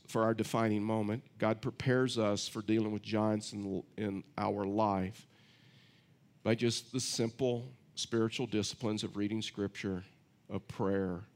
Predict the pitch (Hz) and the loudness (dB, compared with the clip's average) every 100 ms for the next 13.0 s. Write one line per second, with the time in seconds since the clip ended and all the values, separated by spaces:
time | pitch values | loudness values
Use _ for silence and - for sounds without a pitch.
0 | _ _ _ _ _ _ - 90 92 101 | _ _ _ _ _ _ -8 -6 -2 -2
1 | 95 - 92 85 - - _ _ _ _ | 0 -2 -2 -4 -6 -20 _ _ _ _
2 | _ - 110 104 143 151 139 107 120 123 | _ -4 -2 4 6 6 4 2 2 4
3 | 123 - - 107 104 104 101 95 95 104 | 4 2 2 2 2 0 2 2 0 -4
4 | _ _ _ 113 113 117 95 - 64 - | _ _ _ 0 4 4 2 -4 -4 -10
5 | - - - - _ _ _ _ _ _ | -16 -18 -20 -20 _ _ _ _ _ _
6 | _ _ _ - 143 113 101 - - 107 | _ _ _ 2 2 4 -2 -2 -2 -2
7 | - - 87 65 - _ _ _ 110 85 | -4 -6 -6 -6 -14 _ _ _ -2 -2
8 | - - - _ _ _ - _ _ _ | -2 -10 -18 _ _ _ -20 _ _ _
9 | _ _ - _ _ _ - 101 - 107 | _ _ -20 _ _ _ -6 -4 0 2
10 | 95 90 82 - - 110 - 98 85 - | 2 -2 -2 -10 -6 -6 -2 -2 -2 -4
11 | 78 - - - _ _ _ _ _ _ | -8 -8 -12 -18 _ _ _ _ _ _
12 | _ _ _ _ - - _ - 139 | _ _ _ _ -20 -20 _ 4 4